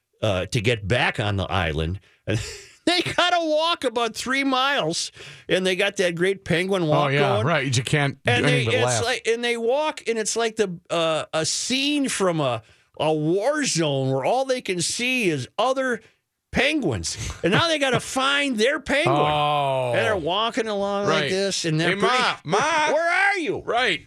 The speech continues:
Speaker 1: And then they, pretty soon they hear 'em.
Speaker 2: Yep.
Speaker 1: They hear, or he hears Ma. And then they find him, and then the chicks gets food, and then Ma goes, "God bless it."
Speaker 2: Right.
Speaker 1: Off she goes waddling. It's
Speaker 2: Are
Speaker 1: her turn.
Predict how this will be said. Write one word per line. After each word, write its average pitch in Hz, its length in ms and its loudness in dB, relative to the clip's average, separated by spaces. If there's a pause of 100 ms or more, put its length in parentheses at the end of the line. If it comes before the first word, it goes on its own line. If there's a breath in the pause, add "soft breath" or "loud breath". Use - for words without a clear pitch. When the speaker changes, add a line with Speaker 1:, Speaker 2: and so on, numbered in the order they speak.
(140)
Speaker 1:
And 180 160 0
then 214 220 0
they, 185 240 0
pretty 190 300 -2
soon 202 300 0
they 165 180 2
hear 285 340 0
'em. 123 220 -2 (120)
Speaker 2:
Yep. 110 200 0
Speaker 1:
They 143 160 0
hear, 196 400 0 (160)
or 139 160 0
he 262 340 0
hears 156 580 0
Ma. 170 440 0 (560 soft breath)
And 135 140 2
then 160 160 2
they 151 140 0
find 143 360 0
him, 147 120 0
and 123 60 0
then 123 100 0
the 120 100 0
chicks 120 280 -2
gets 117 220 -2
food, 123 300 0
and 113 40 -2
then 110 160 0
Ma 113 260 0
goes, 95 280 -4 (240)
"God 90 220 -10 (280)
bless 80 300 -8
it." - 160 -10 (300 loud breath)
Speaker 2:
Right. 117 360 0
Speaker 1:
Off 110 220 0
she 147 220 0
goes 73 280 -2
waddling. 65 440 -6
It's - 160 -10
Speaker 2:
Are 135 80 4
Speaker 1:
her 175 180 0
turn. 80 380 -4